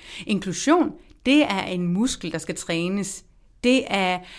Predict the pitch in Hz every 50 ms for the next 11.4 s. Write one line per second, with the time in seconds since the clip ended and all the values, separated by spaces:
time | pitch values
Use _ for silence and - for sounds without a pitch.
0 | - - - - - 247 226 220 202 180 - 202 170 - 277 311 320 294 240 190
1 | 170 165 170 170 160 160 196 254 254 - - - 175 165 165 - - _ - -
2 | - _ - 254 262 277 - - - 202 196 185 180 180 180 175 175 180 180 170
3 | 165 - - 233 254 254 - - 226 208 214 262 311 330 320 254 220 185 - -
4 | 190 - 220 190 180 190 233 277 294 277 214 175 170 175 170 - - _ _ _
5 | - - - 233 220 208 202 - 208 202 196 233 269 277 269 247 214 190 180 180
6 | - - - _ - 190 196 190 185 - - - - _ _ _ _ _ _ -
7 | - - 226 294 294 - 220 202 185 190 - 185 180 175 175 - 240 247 - 214
8 | 180 - - 196 175 170 165 165 170 - - 208 196 - - 190 202 196 190 190
9 | 185 208 277 277 - - 233 208 190 180 175 180 175 180 - 185 175 175 180 240
10 | 269 269 254 262 254 - - - - - - 294 311 - 254 - - - - 185
11 | 175 170 170 170 170 170 - -